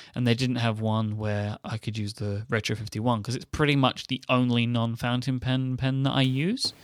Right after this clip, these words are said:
on a daily basis. Um, they use different gel inks, and, and, you know, we've been through this, and I tried them all out, and I have some Render Ks that have some cool refills in them. But it was this one specific refill was the one that I wanted to use.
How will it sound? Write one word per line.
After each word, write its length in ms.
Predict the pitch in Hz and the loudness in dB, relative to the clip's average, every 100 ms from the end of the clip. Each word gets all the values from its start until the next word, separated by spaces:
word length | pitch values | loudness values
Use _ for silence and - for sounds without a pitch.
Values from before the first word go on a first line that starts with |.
| - - - - | -20 -20 -20 -2
on 140 | 135 | 0
a 20 | |
daily 280 | 131 143 143 | 4 4 4
basis. 540 | 147 165 - 208 - - - - - - - | 2 0 0 -4 -4 -6 -18 -20 -20 -20 -8
Um, 300 | - 117 110 | 0 2 2
they 80 | 127 | 2
use 200 | 139 160 | 4 2
different 300 | 147 139 - | 0 -2 0
gel 160 | 156 156 | 6 6
inks, 220 | 151 - | 6 2
and, 100 | 131 | 0
and, 320 | - 120 113 | 0 -2 0
you 80 | 123 | 2
know, 100 | 113 | 2
we've 160 | 104 110 | 0 -2
been 140 | 127 | -2
through 220 | - 175 | 0 2
this, 180 | 147 - | 2 2
and 80 | 131 | 0
I 60 | |
tried 260 | 117 123 117 | 0 0 0
them 80 | 117 | 0
all 120 | 110 | 2
out, 200 | 113 117 | 2 0
and 100 | 117 | 0
I 40 | 113 | 0
have 100 | 117 | 0
some 160 | 120 | -2
Render 200 | 113 107 | -2 -4
Ks 300 | 107 120 110 | -4 -4 -4
that 60 | - | -4
have 100 | 120 | -4
some 120 | - | -6
cool 180 | 113 113 | -4 -4
refills 480 | 117 156 - 117 110 | -2 -2 -2 -4 -4
in 140 | 120 | -8
them. 240 | 123 - 170 - - - | -8 -10 -12 -16 -20 -2
But 100 | - | 4
it 80 | 123 | 4
was 140 | 120 113 | 4 2
this 280 | 151 - | 4 4
one 360 | 123 120 147 143 | 2 2 4 4
specific 540 | 135 131 - 127 127 135 | 2 2 0 0 -2 -2
refill 480 | 117 113 117 - 117 | -4 -4 -6 -6 -4
was 140 | - | -4
the 40 | |
one 200 | 117 117 | -4 -4
that 100 | 110 | -2
I 60 | 113 | -2
wanted 260 | 110 110 107 | 0 0 -2
to 100 | 110 | -2
use. 420 | 110 139 208 - | -2 -2 -4 -10